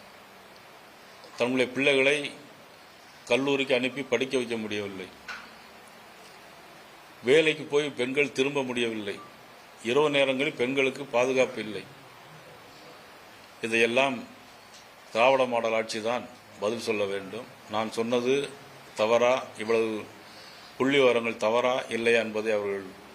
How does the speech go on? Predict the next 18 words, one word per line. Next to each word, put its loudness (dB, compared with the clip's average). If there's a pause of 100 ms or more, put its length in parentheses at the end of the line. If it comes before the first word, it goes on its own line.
(460)
முதலமைச்சர் 0
விளக்க -2
வேண்டும். -8 (960)
இதனை 2
கண்டித்து 0 (420)
பாரதிய 4
ஜனதா 4
கட்சியினுடைய 0
அகில 4
இந்திய -2
மகளிர் 0
அணி -6
தலைவி -2
மதிப்புக்குரிய -4
சீனிவாசன், -2 (560)
வானதி 6
சீனிவாசன் -2
அவர்கள் -8